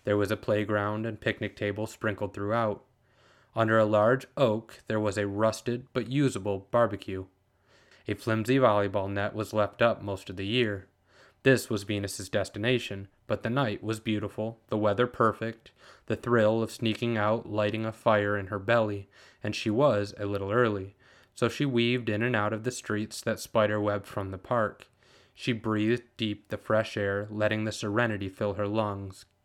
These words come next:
giving her peace. She looked at the time on her player. Two hours fast, but the minute count was accurate. It was nine twenty, time to meet Mercury.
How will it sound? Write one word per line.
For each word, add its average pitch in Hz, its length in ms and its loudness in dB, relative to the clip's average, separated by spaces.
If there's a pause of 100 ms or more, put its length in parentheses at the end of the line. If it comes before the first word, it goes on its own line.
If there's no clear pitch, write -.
(100)
giving 95 260 -6
her 95 140 -6
peace. - 540 -8 (640)
She - 180 -4
looked 110 280 0
at 123 100 -4
the 131 80 -6
time 110 520 0
on 98 140 -4
her 104 120 -4
player. 104 520 0 (560)
Two 139 220 4
hours 104 260 4
fast, 117 540 -4 (320)
but 123 140 -2
the 139 60 2
minute 104 280 -2
count 107 240 -2
was 95 140 -4
accurate. 104 540 -2 (500)
It 110 100 -2
was 101 180 0
nine 107 300 2
twenty, 101 440 -4 (380)
time 104 280 4
to 107 60 -2
meet 104 240 -4
Mercury. 101 600 -4